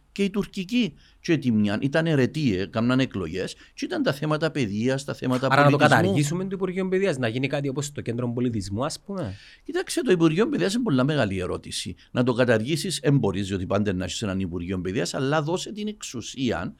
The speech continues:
Speaker 1: εις τις δύο πολιτείες να το κάνουν και βάλε και ορισμένες, ορισμένους κανόνες που εν μπορείς να περάσεις. Στον Καναδά, τα δημόσια σχολεία μιλούν και αγγλικά και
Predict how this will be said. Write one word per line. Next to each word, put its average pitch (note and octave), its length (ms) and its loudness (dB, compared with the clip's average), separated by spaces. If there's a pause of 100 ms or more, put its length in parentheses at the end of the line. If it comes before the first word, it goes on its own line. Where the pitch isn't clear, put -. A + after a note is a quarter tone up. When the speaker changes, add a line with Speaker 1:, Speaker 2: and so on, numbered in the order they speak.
(320)
Speaker 1:
εις B2+ 280 0
τις F#2+ 240 -2
δύο C3 280 2
πολιτείες F#2 800 -4
να F#2+ 120 -8
το D#2+ 120 -6
κάνουν F2+ 440 -4 (260)
και D#3+ 180 0
βάλε A#2+ 560 0 (220)
και D3+ 140 2
ορισμένες, B2+ 1080 0
ορισμένους B2 500 -4
κανόνες A2+ 680 2 (240)
που C#3 80 4
εν D#3+ 80 6
μπορείς D3+ 300 2
να A#3 120 -2
περάσεις. A3 440 -2
Στον B2 200 -2
Καναδά, F#2 520 -2 (300)
τα C#3+ 120 4
δημόσια C#3 460 4
σχολεία E3+ 400 -2
μιλούν C3 360 0
και A3+ 180 -2
αγγλικά C#3 680 0 (160)
και - 120 -2